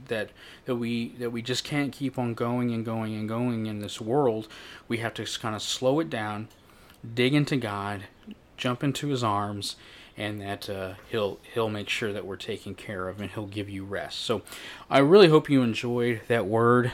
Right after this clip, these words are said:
Uh, that was one that's been on my heart for quite a long time, so I'm happy that I get to break it down and share with you. So don't forget, um, tomorrow night at about six forty-ish,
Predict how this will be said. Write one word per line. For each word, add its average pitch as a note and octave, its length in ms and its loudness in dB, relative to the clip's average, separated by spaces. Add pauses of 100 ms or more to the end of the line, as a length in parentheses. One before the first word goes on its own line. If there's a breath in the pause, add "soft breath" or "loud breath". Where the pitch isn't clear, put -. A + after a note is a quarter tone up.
(100)
Uh, G2+ 220 -4
that G#2 160 -8
was A2 260 -8
one A2 160 -4
that's G2+ 220 -10
been G#2+ 180 -8
on G#2+ 180 0
my G#2+ 160 2
heart G2+ 340 -4
for G#2 220 -2
quite C3 260 4
a A#2+ 60 2
long G#2 360 -2
time, G2+ 340 -2
so - 160 -8
I'm G2 140 -6
happy A2 260 -10
that G#2 160 -12
I G2 60 -8
get G2 220 -12
to - 140 -8 (520 loud breath)
break G#2+ 200 0
it F#2+ 80 -10
down G#2 240 -6
and F#2+ 140 -6
share G#2+ 320 -2
with G#2 160 -6
you. G#2+ 140 -4 (320 loud breath)
So - 80 4
don't D3+ 200 12
forget, C#3+ 640 6 (160)
um, A#2 360 6
tomorrow C3 460 4
night B2+ 640 4 (100)
at A2 360 -6
about G#2+ 340 -2
six - 400 -6
forty-ish, C#3 640 2